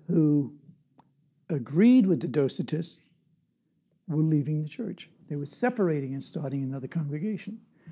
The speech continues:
So John's trying to convince the people, don't separate,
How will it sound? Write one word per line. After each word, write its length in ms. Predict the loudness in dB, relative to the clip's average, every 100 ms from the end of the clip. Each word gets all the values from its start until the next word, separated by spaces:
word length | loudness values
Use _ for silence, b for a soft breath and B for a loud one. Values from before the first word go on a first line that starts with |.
| B
So 160 | -8 -6
John's 500 | 0 2 4 2 0
trying 320 | -2 -2 -2
to 160 | -2 -6 B B -8
convince 520 | -4 0 4 4 4
the 120 | 0
people, 520 | 0 -2 -2 -8 -12 b b b 0
don't 340 | 6 8 8
separate, 720 | 6 4 4 2 0 -2 -4